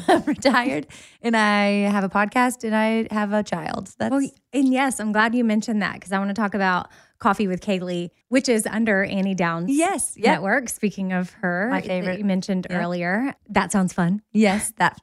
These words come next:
Speaker 1: Sounds Fun Network.
Speaker 2: Yes, which you're, it's very fitting that you're under that umbrella. So why is that podcast important to you? And also, you've taken it on the road.
Speaker 1: Yeah.
Speaker 2: Like, speaking of Russell being on tour, so
Speaker 1: Yeah.
Speaker 2: in the different cities that he's in, you do meetups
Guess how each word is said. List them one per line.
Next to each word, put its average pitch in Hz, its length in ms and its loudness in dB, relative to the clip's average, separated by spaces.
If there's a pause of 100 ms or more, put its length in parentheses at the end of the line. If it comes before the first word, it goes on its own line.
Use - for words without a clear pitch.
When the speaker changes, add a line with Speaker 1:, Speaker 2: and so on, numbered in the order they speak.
Speaker 1:
Sounds 208 220 -2
Fun 285 160 -2
Network. 226 400 -2
Speaker 2:
Yes, - 480 -4
which 202 260 -4
you're, 208 240 -2
it's 208 160 -10
very 214 220 2
fitting 202 520 0
that 196 180 -2
you're - 180 -6
under 185 300 -2
that 175 340 -2
umbrella. 180 640 -2 (520)
So 247 280 0 (200)
why 226 220 2
is 254 160 -2
that 220 160 0
podcast 196 440 0
important 202 400 -2
to - 120 -2
you? 214 160 4
And 196 200 -2
also, 185 720 2 (420)
you've 208 140 -4
taken 220 280 2
it 202 100 2
on 185 120 4
the 170 100 -4
road. 196 500 0 (120)
Speaker 1:
Yeah. 208 260 2
Speaker 2:
Like, 208 160 0
speaking 214 320 0
of 180 140 -2
Russell 208 300 0
being 190 200 0
on 175 120 0
tour, 196 500 0
so 208 160 -2
Speaker 1:
Yeah. 190 80 -2
Speaker 2:
in 226 100 2
the 208 80 2
different 202 320 -2
cities 202 380 -2
that - 100 -8
he's 196 340 -2
in, 190 500 0
you 208 200 -2
do 202 140 0
meetups 190 640 -2